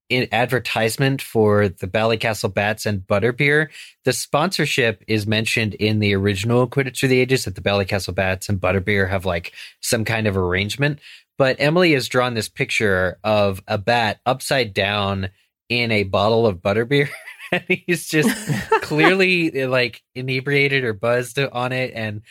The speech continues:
Speaker 1: he's like, "I'm batty for Butterbeer." <laughs> It's just, it's just something that,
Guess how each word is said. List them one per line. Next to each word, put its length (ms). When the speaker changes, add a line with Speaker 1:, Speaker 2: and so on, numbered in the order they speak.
Speaker 1:
he's 60
like, 140
"I'm 500
batty 460
for 240
Butterbeer." 540
<laughs> 360
It's 540
just, 180
it's 160
just 180
something 420
that, 280